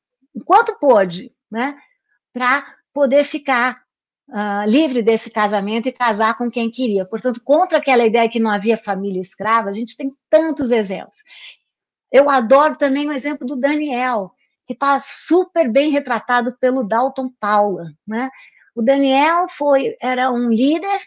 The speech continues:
em Viana, no inte-, no interior do Maranhão,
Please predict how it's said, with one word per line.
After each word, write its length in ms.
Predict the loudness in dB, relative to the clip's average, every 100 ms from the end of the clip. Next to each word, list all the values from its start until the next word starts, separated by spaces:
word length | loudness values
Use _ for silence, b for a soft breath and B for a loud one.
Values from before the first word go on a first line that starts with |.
| _ _ -6
em 200 | -4 -2
Viana, 600 | 0 2 2 0 -2 -6 _ _ -4
no 80 | -4
inte-, 260 | 0 0
no 140 | 0 0
interior 420 | 2 6 6 4
do 80 | 0
Maranhão, 720 | 0 0 0 -4 -4 -6